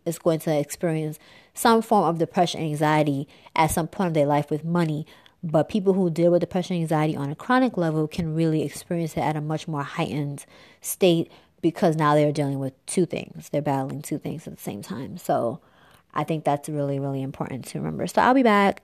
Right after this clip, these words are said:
and, um, make sure you stay tuned for the rest of the episode because I have a few more points. Hey everybody, it's your girl Desiree. I'm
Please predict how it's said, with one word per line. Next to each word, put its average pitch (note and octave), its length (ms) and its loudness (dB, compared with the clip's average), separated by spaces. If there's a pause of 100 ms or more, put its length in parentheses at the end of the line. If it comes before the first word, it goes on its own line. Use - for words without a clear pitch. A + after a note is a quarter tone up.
(100)
and, D#3+ 560 2
um, D#3 360 0
make D3+ 160 -4
sure F3 200 0
you F3+ 160 0
stay F#3+ 220 -2
tuned G3+ 540 -2 (280)
for E3+ 340 0
the D#3 180 2
rest D3 360 -4
of E3 240 0
the D#3+ 400 -2 (360)
episode D3 800 2
because - 180 -6
I D#3 40 2
have D#3 120 2
a D#3 40 0
few - 180 -8
more - 120 -6
points. - 460 -8 (920)
Hey C4 180 2
everybody, G3+ 480 4
it's F#3+ 160 -4
your G3 60 -8
girl F3+ 140 0
Desiree. E3 380 -2
I'm E3 220 0